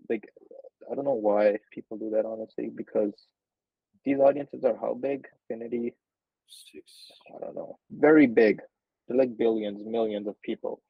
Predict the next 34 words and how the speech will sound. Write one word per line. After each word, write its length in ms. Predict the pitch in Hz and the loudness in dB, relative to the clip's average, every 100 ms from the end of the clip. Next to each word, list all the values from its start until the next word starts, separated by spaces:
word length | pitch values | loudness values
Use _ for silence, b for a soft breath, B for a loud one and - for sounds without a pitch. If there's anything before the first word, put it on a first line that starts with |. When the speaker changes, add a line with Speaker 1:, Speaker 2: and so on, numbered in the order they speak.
| b b _ | b b _
Speaker 1:
You're 100 | 123 | -2
not 120 | 135 | -2
gonna 160 | 143 131 | 0 0
run 140 | 120 | 0
out 120 | 117 110 | 0 -2
of 100 | 104 | -4
people 240 | 110 110 | -6 -6
to 80 | 104 | -8
target 380 | - 98 92 - - | -8 -8 -10 -14 -14
there. 160 | 67 - _ _ _ _ | -16 -16 _ _ _ _
YouTube 300 | 127 131 160 | -6 0 2
works 220 | 139 131 - | 4 2 2
well 240 | 110 107 | 0 2
with 160 | 110 107 | 0 -2
larger 360 | 107 101 107 107 | -4 -4 -6 -8
audiences 600 | 107 104 104 98 107 104 | -8 -8 -10 -10 -10 -8
as 140 | 104 | -8
well. 340 | 104 101 101 - _ _ _ _ _ - | -4 -2 -2 -6 _ _ _ _ _ -12
Just 160 | 120 120 | -12 -2
Google 280 | 120 127 | 0 2
in 160 | 117 110 | 0 -2
general, 460 | 104 101 104 98 - _ | -4 -2 -2 -4 -6 _
if 200 | - - | -12 -8
you 80 | 117 - - | -8 -4 0
tie 140 | 104 | 2
it 180 | 110 110 | 4 2
up 120 | 104 | 2
into, 280 | 107 104 107 | -4 -6 -6
like, 180 | 104 101 - | -4 -6 -8
just 140 | - - | -14 -2
focus 280 | 107 107 110 | -2 0 -6
on 160 | 113 104 | -8 -8
these, 300 | 117 123 - _ _ _ _ _ _ _ | -4 -2 -4 _ _ _ _ _ _ _
it 100 | - | -12